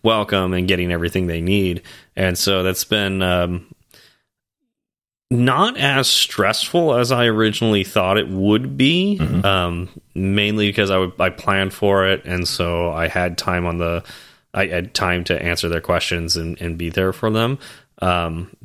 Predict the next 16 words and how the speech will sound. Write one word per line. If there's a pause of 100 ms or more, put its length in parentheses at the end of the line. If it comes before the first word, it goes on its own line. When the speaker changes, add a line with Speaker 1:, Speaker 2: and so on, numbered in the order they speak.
Speaker 1:
but,
uh,
you
know,
what's
interesting
about (200)
the
situation
here
is, (540)
um,
normally
we
would
have